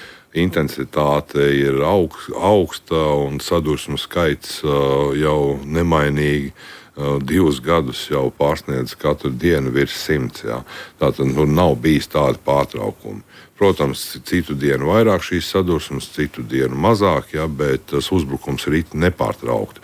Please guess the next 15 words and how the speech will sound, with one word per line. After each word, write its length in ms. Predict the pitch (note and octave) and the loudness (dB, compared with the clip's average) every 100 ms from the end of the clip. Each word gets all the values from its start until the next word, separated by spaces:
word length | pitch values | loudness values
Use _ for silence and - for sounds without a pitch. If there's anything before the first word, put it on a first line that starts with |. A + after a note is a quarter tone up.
| - - - - | -16 -16 -18 -4
Jo 80 | C2+ | -2
Krievija 400 | - F#2+ E2 C#2 | 4 6 6 2
cenšas 380 | - E2+ F2 - F2+ | 0 0 0 0 0
uzbru-, 180 | D#2 - | 0 -2
uzturēt 480 | G2 G2+ - D2+ C2+ | 0 0 2 4 2
šo 300 | - D#2 C#2 - - - _ | 2 0 0 -2 -18 -20 _
uzbrukuma 640 | F#2 E2 C#2+ C#2 - C2+ - | 0 2 -2 -2 -2 -4 0
tempu 540 | F#2+ G#2 A#2+ A#2+ G#2+ - | 2 4 4 2 0 0
un, 340 | D#2+ E2 D#2+ D#2 | -2 0 0 0
ā, 80 | D#2 D2+ | 0 0
galvenais 480 | E2 G2+ F#2 C#2 | 2 2 2 0
nēdot 480 | F2+ F2+ E2+ D2 C#2 | 0 2 2 0 0
iniciatīvu 640 | D#2+ D#2 - D2 - C#2 B1 E2+ | -2 -2 -2 -2 2 0 0 -4
Ukrainas 340 | - B1+ A1 - | -2 -2 -2 -8
pusē. 400 | - - - F#2+ | -6 -6 -6 -10